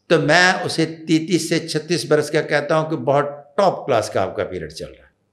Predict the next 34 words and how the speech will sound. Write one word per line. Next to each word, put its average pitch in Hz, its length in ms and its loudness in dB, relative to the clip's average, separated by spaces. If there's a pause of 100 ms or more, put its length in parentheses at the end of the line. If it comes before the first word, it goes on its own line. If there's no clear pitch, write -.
(920)
अब 202 200 4
उसको 208 260 6
बता 151 280 4
दिया 180 220 4
जाता 185 240 4
है 185 80 4
कि 190 100 -2
आपके 175 260 0
हाथ 139 360 0
की 185 80 2
साख्त - 560 -2
क्या 139 200 4
है। 113 240 -8 (840)
अब 151 100 2
सत्रह 156 320 0
से 156 120 -2
बाईस 135 340 0
का 175 140 2
है, 139 360 -4 (380)
तो 143 60 -8
इसका 151 220 -2
मतलब 147 240 0
है 156 60 4
सत्रह 143 300 0
से 156 100 0
बाईस 131 280 0
की 151 100 -4
फैसिलिटी 143 520 -2
उसको 139 200 -2
भरपूर 139 400 4
तरीके 135 320 0
से 123 100 0
मिलेंगी। 104 320 -4 (1200)
अब 202 240 0